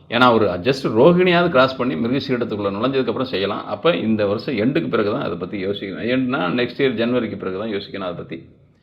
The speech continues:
அதே மாதிரி திருமணம் தொடர்புடைய விஷயங்கள் அப்படின்றது இந்த time of period பிரேக்கப் ஆகுறதுக்கோ அல்லது பிரச்சனை ஆகுறதுக்கோ நிறைய வாய்ப்புகள் இருக்கும். ஏன்னா,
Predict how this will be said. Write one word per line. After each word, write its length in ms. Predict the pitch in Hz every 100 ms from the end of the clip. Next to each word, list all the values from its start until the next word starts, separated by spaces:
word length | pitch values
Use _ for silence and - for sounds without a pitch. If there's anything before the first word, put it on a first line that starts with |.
| _ _ _ _ _ _ _ _
அதே 180 | - 196
மாதிரி 180 | 208
திருமணம் 440 | - 180 220 240 214
தொடர்புடைய 420 | 175 170 156 151
விஷயங்கள் 420 | 131 135 127 120
அப்படின்றது 520 | 117 113 117 180 190
இந்த 180 | 113 113
time 220 | 113 127
of 100 | 131
period 340 | 107 107 101 170 - - 95
பிரேக்கப் 400 | 123 156 165 135
ஆகுறதுக்கோ 480 | 117 101 101 104 -
அல்லது 200 | 110 113
பிரச்சனை 360 | 110 110 170
ஆகுறதுக்கோ 380 | 143 107 95 147
நிறைய 280 | 110 101 107
வாய்ப்புகள் 360 | 95 101 101 98
இருக்கும். 340 | 92 135 165
ஏன்னா, 180 | 123